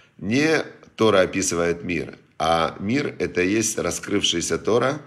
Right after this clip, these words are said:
и когда мы изучаем Тору, мы знаем, как работает мир. То есть это такой даёт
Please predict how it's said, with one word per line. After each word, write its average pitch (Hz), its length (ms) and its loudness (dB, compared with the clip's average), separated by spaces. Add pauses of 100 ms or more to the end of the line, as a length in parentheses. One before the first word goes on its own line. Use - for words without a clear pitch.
(440)
и 92 80 -4
когда 92 300 2
мы 98 140 0
изучаем 92 440 0
Тору, - 240 -2
мы 98 140 -2
знаем, 107 260 0
как 87 220 -2
работает 82 480 -2
мир. 71 200 -6
То - 120 -12
есть 64 120 -8
это 67 200 -10
такой 76 300 -6
даёт 78 380 -2